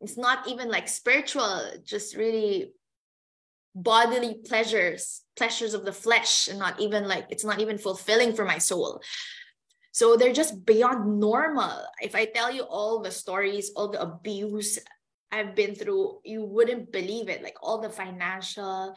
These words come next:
emotional, verbal, physical abuse while rearing a really, uh, uh, raising a, a young kid. So I stayed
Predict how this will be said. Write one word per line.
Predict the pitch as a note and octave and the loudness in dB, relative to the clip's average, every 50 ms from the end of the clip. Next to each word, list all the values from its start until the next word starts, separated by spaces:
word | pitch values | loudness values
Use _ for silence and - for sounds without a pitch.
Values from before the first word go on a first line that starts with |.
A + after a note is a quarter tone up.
| - - - - _ | -16 -20 -20 -16 _
emotional, | G3 F#3+ G3 G3+ G#3 G#3 G#3 - G#3+ G3+ G3+ G3 G3 F#3+ F#3+ F#3 F3 F3 F#3 | -6 -2 2 2 2 2 0 -4 -4 -4 -4 -2 0 0 -2 -2 -4 -2 0
verbal, | F#3+ G3 G3 G3 F#3+ F3+ G3+ G3 G3 F#3+ F#3+ F#3 F#3 F#3+ F#3+ - - _ _ _ _ _ _ _ _ _ _ _ _ _ _ _ - | 2 2 2 2 0 2 2 2 4 4 2 2 0 -6 -8 -12 -18 _ _ _ _ _ _ _ _ _ _ _ _ _ _ _ 2
physical | B3 B3 B3 A3+ A3 - G3+ G3 G3 | 2 4 4 0 0 0 0 0 0
abuse | G3 F#3+ F3+ F#3+ F#3 F#3 F#3 F#3 F#3 F3+ F#3+ G3 F#3+ - - - - - _ _ - - - _ _ _ _ _ - | -2 -4 -4 0 2 2 4 4 2 2 2 0 0 0 -2 -2 -6 -10 _ _ -20 -20 -20 _ _ _ _ _ 0
while | G3+ G#3+ G#3 G#3 A3 A3 A3 G#3+ G#3 G#3 | 4 4 6 8 8 8 8 8 6 6
rearing | G#3+ G#3 G#3+ G#3+ B3 B3+ C4+ C4+ C4 B3 A#3 A3+ A3 G#3+ G#3+ G#3+ G#3+ G#3+ G#3 G#3 G#3 - | 4 4 4 2 4 4 2 2 4 4 6 6 8 6 6 4 0 -4 -8 -10 -8 -6
a | G3 | -4
really, | G3 G3 G3 G#3 G#3+ G#3 G#3 G3+ F3 - | -4 -4 -4 -4 -6 -6 -6 -6 -4 -4
uh, | F#3 E3+ - - - - _ _ _ _ - | -4 -4 -4 -8 -14 -20 _ _ _ _ -6
uh, | G3 G3 G3 | -6 -4 0
raising | G3 A3 A3+ B3 C#4 - - A3+ G#3+ G#3 G3+ G3+ G3+ G#3 G#3 G#3+ G#3 - - _ _ _ _ _ _ _ _ _ _ _ _ _ _ _ _ _ _ | 2 2 4 4 4 2 4 4 4 2 2 0 -4 -8 -10 -12 -14 -18 -20 _ _ _ _ _ _ _ _ _ _ _ _ _ _ _ _ _ _
a, | G3 G#3 G3 F#3+ F#3+ F#3+ F#3+ - - - - | 0 2 2 2 0 0 -2 -4 -6 -8 -6
a | - G3 | -4 -2
young | G3 F#3+ G3 F#3+ F#3+ F#3 | 0 0 0 -2 -4 -8
kid. | - - C#4 G#3+ E3+ - - - _ _ _ _ _ _ _ _ _ _ _ _ _ _ _ _ _ _ _ _ _ _ _ _ _ _ _ _ | -6 -2 0 0 0 -2 -6 -14 _ _ _ _ _ _ _ _ _ _ _ _ _ _ _ _ _ _ _ _ _ _ _ _ _ _ _ _
So | - - F4+ E4 D#4 B3 - - - - | -2 2 2 4 2 2 -2 -2 0 2
I | C4 B3+ | 2 2
stayed | B3+ - - - C#4 D4 E4 F4+ C#4 A3 F#3+ - | 2 0 2 2 2 4 4 2 0 0 -6 -14